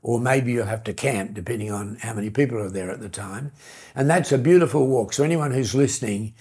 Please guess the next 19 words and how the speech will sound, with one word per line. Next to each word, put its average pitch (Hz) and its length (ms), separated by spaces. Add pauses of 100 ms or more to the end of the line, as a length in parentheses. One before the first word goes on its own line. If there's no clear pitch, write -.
(560)
if 120 180
you 151 80
get 151 180
the 139 80
chance, 120 440
I, 120 80
might, 127 340
I 131 140
was 120 160
only 120 180
seventeen 127 480
years 120 180
of 113 80
age 127 280
when 113 100
I 104 80
first 123 300
did 117 180
it. 196 160